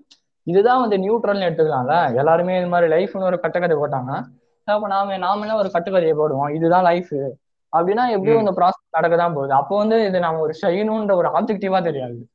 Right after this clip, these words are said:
Speaker 1: சாதாரணமா
Speaker 2: யா.
Speaker 1: செய்யற மாதிரி
Speaker 2: அது
Speaker 1: செஞ்சோம்னா
Speaker 2: நம்ம
Speaker 1: நம்ம
Speaker 2: ஹேபிட்டா மாறிடும், ஹேபிட்டா மாறிடும்.
Speaker 1: ஹேபிட்டா வளர்த்துக்கணும்னா,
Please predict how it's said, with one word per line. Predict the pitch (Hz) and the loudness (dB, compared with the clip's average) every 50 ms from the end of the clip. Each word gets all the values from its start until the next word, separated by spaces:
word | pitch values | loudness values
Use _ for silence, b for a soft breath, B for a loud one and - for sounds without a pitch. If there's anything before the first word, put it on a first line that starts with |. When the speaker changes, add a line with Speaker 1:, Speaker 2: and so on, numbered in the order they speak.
| _ _ _ _ _ _ _ _ - | _ _ _ _ _ _ _ _ -6
Speaker 1:
சாதாரணமா | 214 226 240 240 226 220 226 233 | -2 0 2 2 2 2 0 -2
Speaker 2:
யா. | 226 233 | -2 -2
Speaker 1:
செய்யற | 214 208 208 202 | -2 -4 -4 -4
மாதிரி | |
Speaker 2:
அது | 190 190 190 180 - | -4 -6 -8 -8 -8
Speaker 1:
செஞ்சோம்னா | 185 180 170 156 170 | -8 -4 0 2 2
Speaker 2:
நம்ம | 180 180 170 165 160 151 | 4 4 4 4 2 2
Speaker 1:
நம்ம | |
Speaker 2:
ஹேபிட்டா | 139 165 175 208 214 220 175 - 226 214 196 185 180 160 | 0 0 0 0 0 0 0 0 0 2 2 2 2 2
மாறிடும், | 147 143 131 123 139 | 0 -2 -4 -4 -4
ஹேபிட்டா | 143 160 165 165 139 175 | -4 -4 -4 -4 -6 -6
மாறிடும். | 160 147 139 135 123 123 117 113 - _ _ _ - | -6 -6 -6 -6 -4 -6 -8 -8 -12 _ _ _ -12
Speaker 1:
ஹேபிட்டா | 196 - - 247 220 208 185 | -10 -8 -6 -6 -2 0 0
வளர்த்துக்கணும்னா, | 180 170 165 151 151 143 147 135 123 127 131 135 | 0 0 -2 -2 -2 -6 -8 -8 -8 -8 -8 -8